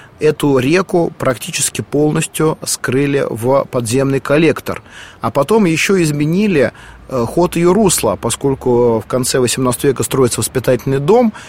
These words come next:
и вот для того, чтобы река Рачка не подтопляла его фундаменты, её спустили в Яузу. Для этого проложили подземный коллектор, который щас проходит вот где-то здесь, между Ивановским, э, переулком и Подкопаевским. Соответственно,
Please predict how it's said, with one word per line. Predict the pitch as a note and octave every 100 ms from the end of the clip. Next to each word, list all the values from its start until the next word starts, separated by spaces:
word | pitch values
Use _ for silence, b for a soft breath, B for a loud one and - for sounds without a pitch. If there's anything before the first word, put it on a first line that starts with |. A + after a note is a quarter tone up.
| B
и | B2+
вот | B2+
для | C#3
того, | C#3+ C#3+
чтобы | D3+ - C3+ B2+ A2+ B -
река | B2+ - C#3 C3
Рачка | C3+ C#3 - B2
не | A#2+
подтопляла | B2 A#2 C3 B2+ C#3 B2
его | B2
фундаменты, | - E3 G3 A3 D#3+ C#3 C3
её | A#2+ D#3 F3+ B B
спустили | - - C3 - D3+
в | C#3+
Яузу. | D3+ D3+ A#2 G#2+ G2
Для | G#2 C3
этого | D#3+ C3+ B2+
проложили | - A2+ A#2+ B2 C3 A2 - B B -
подземный | A#2 A#2 A#2 A#2
коллектор, | - C#3 F#3 - B2
который | A2+ A2+ B2
щас | - -
проходит | - A2+ - C3+
вот | A2+ A2+
где-то | A2+ C3 -
здесь, | A2 A#2 C3+ - B B B - - - - - - -
между | B2+ C3 G#2+ B2
Ивановским, | A#2+ C#3 C3+ A#2+ - A#2+ G#2+
э, | G#2 A2+ A2
переулком | A2 A#2+ B2+ A#2+ B2 A#2+
и | C3 B2
Подкопаевским. | A#2+ B2 - C#3+ C#3+ F#2+ D#2 - - - B B B B
Соответственно, | - C3 B2+ F#3 - - C#3 B2